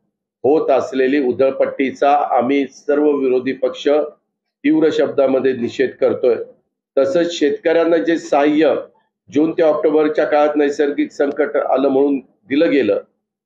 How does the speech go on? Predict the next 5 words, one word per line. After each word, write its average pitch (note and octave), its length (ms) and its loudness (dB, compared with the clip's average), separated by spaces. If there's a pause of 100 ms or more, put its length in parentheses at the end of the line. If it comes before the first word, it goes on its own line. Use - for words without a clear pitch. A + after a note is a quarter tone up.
(240)
त्यामध्ये D#3 480 2
देखील E3 540 -2 (540)
खूप G#3+ 360 0
शेतकरी D3 500 0
सांगतायत C#3+ 500 0